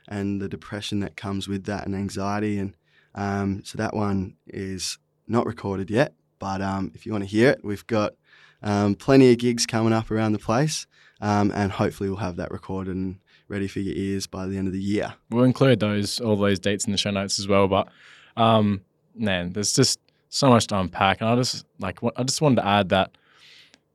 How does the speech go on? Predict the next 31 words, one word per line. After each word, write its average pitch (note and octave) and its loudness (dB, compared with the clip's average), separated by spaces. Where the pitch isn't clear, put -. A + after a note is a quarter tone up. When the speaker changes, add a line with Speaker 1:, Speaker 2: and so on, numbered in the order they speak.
Speaker 2:
like A2+ -4
you A2+ -10
said G#2 -4
before, F#2 -2
that F2+ -10
from C3+ 0
the C3+ 4
age A2 6
of G#2 2
eleven G2 2
and, F#2 -2
and G2 -2
above, F#2+ -4
it's - -4
crazy, C3+ 6
like, G#2 -12
yeah, A2+ -2
I F2 -2
mean, F#2+ -2
you've G#2+ -10
unpacked - 0
a G#2 -2
lot, G#2 -2
a G#2+ -6
lot, G#2 0
but G#2+ -4
it's G2+ -2
just A2 -2
crazy, G#2+ 0
just, - -6
like, F2 -8